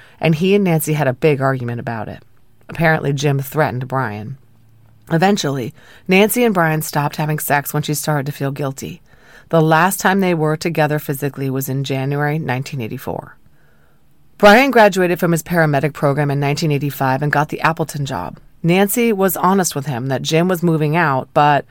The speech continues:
that she didn't want to rush into another committed relationship. Brian, however, knew that Nancy was the one he wanted to be with long term. He wrote her many, many letters while he was living in Appleton. I read through them, and so did the police after they were found among Nancy's things.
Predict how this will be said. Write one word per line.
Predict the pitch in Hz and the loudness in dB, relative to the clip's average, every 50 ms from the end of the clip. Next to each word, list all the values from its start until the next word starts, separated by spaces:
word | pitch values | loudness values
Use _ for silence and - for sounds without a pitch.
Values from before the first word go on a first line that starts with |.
| - - _ _ _ | -20 -20 _ _ _
that | - 151 147 | -4 -4 -2
she | - - - 190 | -2 -2 -2 0
didn't | 190 208 214 208 208 175 | 2 2 2 2 0 -2
want | 170 160 160 | -2 -2 -2
to | - 165 | -2 -4
rush | 143 151 151 143 - | -2 -2 -2 -2 -2
into | 147 143 - 147 | -4 -4 -2 -2
another | 139 139 143 143 135 135 139 | -2 -2 -2 -2 -2 -4 -6
committed | 135 - 147 139 135 131 127 | -6 -4 -4 -2 -2 -4 -4
relationship. | 127 131 127 131 131 131 - - - - - - - - - _ _ _ _ _ _ _ _ _ _ _ - - _ | -4 -4 -4 -4 -4 -4 -6 -8 -8 -8 -8 -10 -12 -14 -20 _ _ _ _ _ _ _ _ _ _ _ -20 -12 _
Brian, | - 156 170 202 233 220 175 143 135 | 4 6 6 6 6 4 2 0 -2
however, | 139 139 139 131 127 131 139 139 | -4 -4 -4 -4 -4 -2 -2 0
knew | 147 147 160 160 151 | 0 0 0 0 0
that | 143 139 - | -2 -4 -4
Nancy | - 139 143 165 190 - - - 147 | -2 -2 0 0 0 0 -2 -2 -2
was | 139 135 143 143 156 175 180 170 | -2 0 2 2 2 2 0 0
the | 175 180 | 0 0
one | 170 170 165 143 147 | 0 2 0 0 0
he | 139 156 | 0 -2
wanted | 139 135 135 135 139 135 - | -2 0 0 -2 -2 -2 -4
to | 143 | -4
be | 139 147 139 | -4 -4 -4
with | - - - - | -4 -6 -8 -8
long | - 131 131 127 131 | -8 -8 -8 -8 -8
term. | - - 147 143 139 131 - 151 - - _ _ _ _ _ _ _ _ _ - _ - - - - - | -8 -8 -8 -8 -8 -10 -12 -14 -18 -20 _ _ _ _ _ _ _ _ _ -20 _ -20 -20 -20 -20 -12
He | - - 190 | -4 -2 0
wrote | 185 180 196 196 202 | 2 4 4 4 4
her | 185 185 156 | 2 2 0
many, | 151 156 160 170 170 185 196 208 208 | 2 2 2 2 2 2 2 2 2
many | 196 170 156 156 165 160 | 0 0 0 0 0 0
letters | 156 147 147 139 135 139 139 139 | 0 0 -2 -2 -2 -4 -4 -4
while | 131 139 | -4 -4
he | 147 147 | -2 -2
was | 139 139 135 | -4 -4 -2
living | 151 156 139 135 131 | -4 -2 -2 -2 -4
in | 127 | -4
Appleton. | 92 - 127 - - - - - - - 139 - _ - - - - - - - - | -4 -6 -6 -8 -10 -12 -12 -12 -12 -14 -14 -18 _ -20 -20 -20 -20 -20 -20 -8 0
I | - 160 165 | 2 4 4
read | 165 156 190 202 190 | 4 4 2 2 2
through | - - 175 170 | 0 -2 -2 -2
them, | 139 139 135 139 143 | 0 0 -2 -2 -2
and | 139 139 147 151 143 | -4 -2 -4 -2 -2
so | - - 175 190 | 0 0 2 2
did | 202 196 170 | 2 0 0
the | 156 160 | 0 -2
police | 143 - 147 151 170 156 - - - - | -2 -2 -2 -2 -2 -4 -6 -6 -6 -4
after | 127 127 - - 139 | -4 -4 -4 -4 -4
they | 131 135 | -4 -2
were | 135 131 135 | -2 -4 -4
found | - - 160 147 135 127 135 | -2 -2 -2 -2 -2 -2 -2
among | 135 135 131 135 | -2 -2 -2 -2
Nancy's | 131 127 131 - 127 131 - | -4 -4 -6 -6 -8 -10 -10
things. | - 147 131 104 - - - - - - - | -8 -8 -8 -8 -10 -12 -14 -14 -16 -16 -18